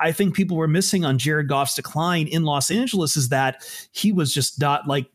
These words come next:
that, that offensive line was just not protecting him near the end. It wasn't doing a good job over there. So I think that is one place where you could maybe see some upside in Jared Goff, especially once again, if you figure out the right side of that line.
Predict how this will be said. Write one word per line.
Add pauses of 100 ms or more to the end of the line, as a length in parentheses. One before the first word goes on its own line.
(200)
that,
that
offensive
line
was
just
not
protecting
him
near
the
end.
It
wasn't (180)
doing
a
good
job
over
there. (440)
So
I
think
that
is
one
place
where
you
could
maybe
see
some
upside
in
Jared
Goff,
especially
once
again,
if
you
figure
out
the
right
side
of
that
line.